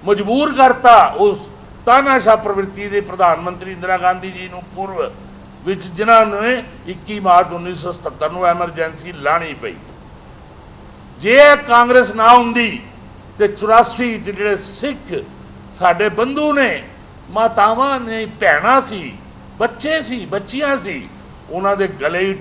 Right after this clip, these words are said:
ਟਾਇਰ ਪਾ ਕੇ ਉਹਨਾਂ ਨੂੰ ਸਾੜਿਆ ਨਾ ਜਾਂਦਾ, ਉਹਨਾਂ ਦੇ ਵਪਾਰ, ਉਹਨਾਂ ਦੇ ਪਰਿਵਾਰ ਉਜਾੜ ਨਾ ਦਿੱਤੇ ਜਾਂਦੇ,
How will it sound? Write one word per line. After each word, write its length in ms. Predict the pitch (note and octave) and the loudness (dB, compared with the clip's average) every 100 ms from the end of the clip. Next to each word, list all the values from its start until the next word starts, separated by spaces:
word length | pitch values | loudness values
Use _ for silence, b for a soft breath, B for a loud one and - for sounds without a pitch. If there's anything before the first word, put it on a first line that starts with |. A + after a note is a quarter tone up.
| - | -2
ਟਾਇਰ 280 | E3+ F3 F#3 | 2 4 2
ਪਾ 260 | F3+ F3 | 2 2
ਕੇ 140 | F3 F#3 | 2 -2
ਉਹਨਾਂ 140 | F#3 | -6
ਨੂੰ 140 | F#3+ F#3+ | -6 -8
ਸਾੜਿਆ 460 | - D3+ D#3 E3 | -2 0 2 0
ਨਾ 140 | F#3 G3 | 0 -2
ਜਾਂਦਾ, 500 | F#3 E3 D#3+ B2+ - - - - - - - - | -2 -2 -2 -2 -6 -18 -20 -20 -20 -20 -18 -2
ਉਹਨਾਂ 440 | G#3 A3+ A#3+ A#3 | 0 4 6 6
ਦੇ 200 | G#3 A#3 | 6 6
ਵਪਾਰ, 640 | G3 F#3 F3+ F3+ G3 A3 | 6 2 2 4 6 6
ਉਹਨਾਂ 240 | A3 G#3+ A3 | 4 2 0
ਦੇ 120 | A3 | 0
ਪਰਿਵਾਰ 640 | - - F#3+ F3+ F3+ G3 A3 | -2 -4 -2 4 6 6 4
ਉਜਾੜ 540 | F3 F3 F3 F3+ G3+ | -2 2 6 6 6
ਨਾ 180 | G#3 C4 | 2 -2
ਦਿੱਤੇ 440 | A3 - B3 A#3+ | -2 -2 2 2
ਜਾਂਦੇ, 560 | A#3 G3+ G#3 G#3+ D3+ | 2 -2 -2 -4 -4